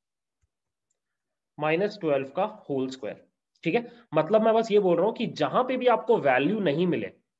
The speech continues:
किसी भी एक रो में, आप उसको ignore कर दो, जहां पे दोनों values मिले बस वही values को पकड़ो, ठीक है?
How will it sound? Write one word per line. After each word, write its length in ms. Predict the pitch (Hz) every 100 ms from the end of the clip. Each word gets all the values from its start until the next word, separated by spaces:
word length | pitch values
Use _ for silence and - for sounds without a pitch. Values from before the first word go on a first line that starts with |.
| _ _
किसी 240 | 175 180 214
भी 200 | 233 233
एक 340 | 160 185 185 - -
रो 200 | 131 147
में, 260 | 135 160 - _ -
आप 120 | 170
उसको 220 | 180 -
ignore 360 | 165 147 156 156
कर 120 | 117
दो, 220 | 139 226 - _ 139
जहां 260 | 170 214
पे 120 | 247
दोनों 360 | 214 156 165 233
values 320 | 214 175 190
मिले 300 | 160 139 254 - 151
बस 160 | 190 139
वही 200 | 143 175
values 320 | 143 135 147
को 100 | 208
पकड़ो, 400 | - - 104 - _ -
ठीक 120 | 147
है? 200 | 220 -